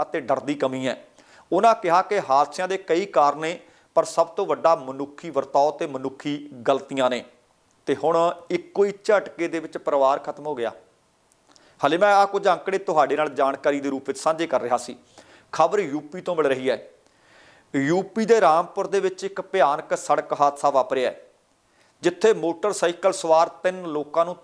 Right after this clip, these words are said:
ਤੂੜੀ ਨਾਲ ਭਰੇ ਟਰੱਕ ਨੇ ਦਰੜ ਦਿੱਤਾ ਹੈ। ਇਸ ਭਿਆਨਕ ਹਾਦਸੇ ਵਿੱਚ ਪਿਤਾ, ਉਸ ਦਾ ਪੁੱਤਰ ਅਤੇ ਨੂੰਹ ਭਾਵ ਇੱਕੋ ਹੀ ਪਰਿਵਾਰ ਦੇ ਤਿੰਨ ਜੀਅ ਨੁਕਸਾਨੇ ਗਏ ਹੈ। ਹਾਦਸੇ ਤੋਂ ਬਾਅਦ ਮੌਕੇ 'ਤੇ ਚੀਕ ਚਿਹਾੜਾ ਸੀ।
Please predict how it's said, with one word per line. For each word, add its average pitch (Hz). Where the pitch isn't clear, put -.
ਤੂੜੀ 165
ਨਾਲ 170
ਭਰੇ 143
ਟਰੱਕ 139
ਨੇ 143
ਦਰੜ 131
ਦਿੱਤਾ 120
ਹੈ। -
ਇਸ 196
ਭਿਆਨਕ 175
ਹਾਦਸੇ 147
ਵਿੱਚ 175
ਪਿਤਾ, 160
ਉਸ 165
ਦਾ 165
ਪੁੱਤਰ 160
ਅਤੇ 156
ਨੂੰਹ 147
ਭਾਵ 147
ਇੱਕੋ 180
ਹੀ 202
ਪਰਿਵਾਰ 147
ਦੇ 160
ਤਿੰਨ 151
ਜੀਅ 139
ਨੁਕਸਾਨੇ 127
ਗਏ 123
ਹੈ। 107
ਹਾਦਸੇ 185
ਤੋਂ 190
ਬਾਅਦ 185
ਮੌਕੇ 160
'ਤੇ 180
ਚੀਕ 185
ਚਿਹਾੜਾ 151
ਸੀ। 135